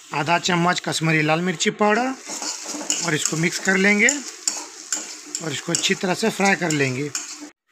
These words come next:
अभी हम इसमें ऐड करेंगे थोड़ा सा नमक और इसको भी इसमें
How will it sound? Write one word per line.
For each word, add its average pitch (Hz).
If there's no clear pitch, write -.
अभी 170
हम 190
इसमें 185
ऐड 180
करेंगे 185
थोड़ा 202
सा 226
नमक 180
और 175
इसको 190
भी 185
इसमें 190